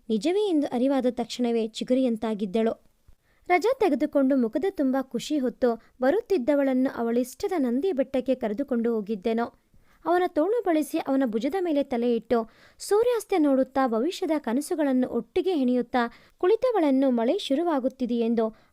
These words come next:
ಅವನೇ ಕರೆದುಕೊಂಡು ಬಂದಿದ್ದೆನು. ಮಳೆ ಹನಿಯೊಂದಿಗೆ ಆಟವಾಡುತ್ತಾ ಇದ್ದವಳನ್ನು ಮನೆ ತನಕ ಡ್ರಾಪ್ ಮಾಡಿ ಹೋಗಬೇಕೆಂದಿದ್ದವನನ್ನು ಮನೆಯೊಳಗೆ ಕರೆದುಕೊಂಡು ಹೋಗಿದ್ದಳು.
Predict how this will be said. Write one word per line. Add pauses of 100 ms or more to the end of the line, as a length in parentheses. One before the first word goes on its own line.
ಅವನೇ
ಕರೆದುಕೊಂಡು
ಬಂದಿದ್ದೆನು. (360)
ಮಳೆ
ಹನಿಯೊಂದಿಗೆ
ಆಟವಾಡುತ್ತಾ
ಇದ್ದವಳನ್ನು (300)
ಮನೆ
ತನಕ
ಡ್ರಾಪ್
ಮಾಡಿ
ಹೋಗಬೇಕೆಂದಿದ್ದವನನ್ನು (260)
ಮನೆಯೊಳಗೆ
ಕರೆದುಕೊಂಡು
ಹೋಗಿದ್ದಳು.